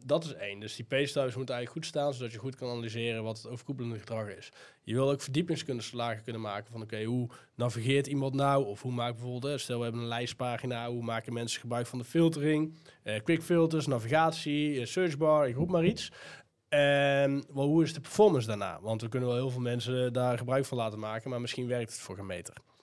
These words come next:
Ehm, dat, eh, wat het ook wel heel complex maakt om goede analyses te doen. Ehm, want ja, eigenlijk weet, eh, weet het gros van de mensen, eh, raakt nogal snel verdwaald in hetgeen, eh, waar ze naar kijken. Ehm,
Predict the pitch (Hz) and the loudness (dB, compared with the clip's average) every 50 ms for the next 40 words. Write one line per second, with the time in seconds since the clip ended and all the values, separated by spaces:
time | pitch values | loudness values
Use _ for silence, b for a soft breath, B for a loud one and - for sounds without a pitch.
0 | _ _ _ _ _ _ - 123 120 117 117 120 120 120 117 117 117 117 113 120 | _ _ _ _ _ _ -6 -4 -2 -2 0 0 -2 -2 -4 -4 -6 -8 -10 -12
1 | _ _ _ _ _ _ _ - - - - 107 107 - - 147 143 170 202 - | _ _ _ _ _ _ _ -18 -18 -18 -18 -20 -14 -2 4 6 6 6 6 4
2 | - - b b b b b b b b - 127 131 131 127 127 123 117 110 110 | -2 -12 b b b b b b b b -4 0 0 2 4 4 2 2 0 0
3 | 127 131 127 - 120 117 110 131 127 127 127 123 120 131 147 151 147 143 123 - | 0 0 0 -2 -6 -6 -6 -6 -4 -2 -2 0 2 2 2 2 0 -2 -4 2
4 | 147 147 143 - - 139 131 127 123 - - 180 165 143 151 156 151 147 143 139 | 2 2 2 2 0 2 2 2 0 2 4 4 4 6 6 6 6 6 6 4
5 | 135 131 135 135 131 117 123 117 - - - _ _ _ _ _ - 160 165 160 | 4 2 0 0 0 -2 -4 -6 -6 -8 -10 _ _ _ _ _ 2 4 4 6
6 | 147 147 165 196 226 - b b b b b b b - 123 127 123 123 123 123 | 6 6 4 4 2 -2 b b b b b b b -4 0 2 4 4 4 4
7 | 123 123 123 120 120 120 120 120 120 120 120 120 - 113 117 117 113 127 110 101 | 4 2 2 2 2 2 2 2 0 0 -2 -4 -4 -4 -4 -4 -2 0 0 2
8 | 110 117 123 117 117 113 120 120 117 120 117 - 123 117 117 120 120 117 117 117 | 4 4 4 4 2 2 2 2 2 2 0 0 0 2 2 2 2 2 2 2
9 | 117 117 104 78 - _ _ - 117 113 113 110 110 110 - - 135 120 - - | 0 -2 -6 -12 -18 _ _ -12 -8 -8 -6 -6 -8 -8 -6 -6 -6 -6 -4 -2
10 | 135 123 127 123 139 156 151 147 135 - - 139 131 131 127 127 123 127 131 135 | -2 -2 0 2 4 4 4 2 0 -2 0 0 2 2 2 0 0 0 0 0
11 | 123 135 131 131 127 120 - - 151 147 139 127 139 120 131 135 127 127 131 127 | 0 -2 -4 -2 -2 -2 2 6 6 6 6 6 2 0 2 4 4 4 2 0
12 | 131 127 127 123 120 - - 131 123 123 127 123 123 120 117 120 120 120 113 123 | -4 -6 -6 -6 -6 -2 0 0 0 0 0 0 0 0 0 -2 -2 -2 -2 -2
13 | 123 117 - - 135 131 131 113 - 113 165 B B B B B B B B B | -4 -4 -2 -2 0 0 0 -2 -2 -6 -6 B B B B B B B B B
14 | - - 104 110 113 113 113 113 113 113 | -4 0 2 2 2 2 2 0 -2 -4